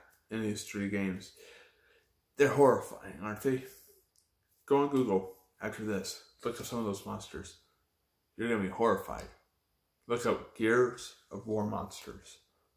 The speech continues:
You're gonna be horrified. I'm not talking about the mechanical ones. I'm not, th-, those are the mechanical parts. I'm not talking about those. Come on now.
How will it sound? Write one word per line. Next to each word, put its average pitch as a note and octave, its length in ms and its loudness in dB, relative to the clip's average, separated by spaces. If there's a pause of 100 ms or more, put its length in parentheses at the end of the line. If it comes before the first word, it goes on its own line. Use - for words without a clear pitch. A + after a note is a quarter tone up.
(1600)
You're C#3 160 4
gonna G2+ 160 0
be - 140 -8
horrified. - 640 -4 (1160)
I'm A2+ 200 0
not A#2+ 160 2
talking C3 180 4
about C3 240 4
the D#3 60 -2
mechanical G#2+ 480 -6
ones. G2+ 180 -4
I'm G#2+ 140 -4
not, - 280 -6 (1120)
th-, F#2+ 120 -10 (340)
those G#2 340 -2
are G2 40 -14
the G2 80 -6
mechanical G2+ 580 -8 (420)
parts. F#2+ 340 -6
I'm G2+ 100 -4
not F#2 120 -6
talking F#2+ 180 -12
about G2 240 -12
those. F#2+ 260 -2
Come G2 240 -6
on D2 180 -6
now. D#2+ 280 -8